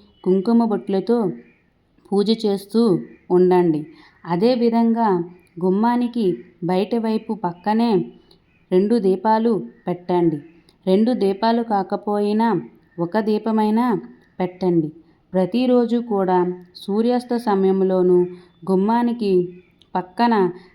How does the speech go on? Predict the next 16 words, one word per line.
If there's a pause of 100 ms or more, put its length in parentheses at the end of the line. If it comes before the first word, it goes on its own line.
(100)
ఎవరైతే
దీపారాధన (140)
చేస్తారో (460)
ఆ (200)
ఇంట్లో (480)
దారిద్ర్య
దేవత (500)
నిలబడదు (160)
అని
ఖచ్చితంగా (500)
మన
పెద్దలు (120)
చెబుతూ
ఉంటారు. (1080)
కాబట్టి (220)
ఈ